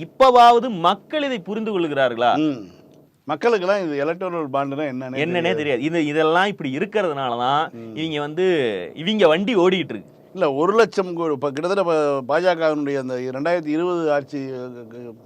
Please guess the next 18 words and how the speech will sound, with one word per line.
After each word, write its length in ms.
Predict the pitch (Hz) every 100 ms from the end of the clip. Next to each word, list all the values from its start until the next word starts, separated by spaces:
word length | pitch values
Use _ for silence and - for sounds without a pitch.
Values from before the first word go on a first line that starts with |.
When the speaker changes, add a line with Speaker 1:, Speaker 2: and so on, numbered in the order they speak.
| - - - -
Speaker 2:
கொரோனா 240 | - 151 175
காலகட்டத்தின் 1040 | 156 147 135 127 123 131 127 127 127 123 117
காரணமாக 540 | 131 139 131 117 113 170 294 - - _ -
பத்து 220 | 170 170
லட்சம் 300 | 285 220 214
கோடி 160 | 190 160
ரூபா 120 | 175 226
வந்து 280 | 175 170 196 165 139 127 120
வரி 260 | 147 202 190 151 123 110 107 98 95
தள்ளுபடி 320 | 147 151 127
பண்ணாங்க. 280 | 113 107 98 90 _ _ - -
பத்து 160 | 139 170
லட்சம் 240 | 151 147
கோடி 180 | 139 127
ரூபாய் 180 | 175 196
வந்து 120 | 170 220
கார்ப்பரேட் 440 | 180 202 196 156
நிறுவனங்களுக்கு 580 | 170 190 170 143 135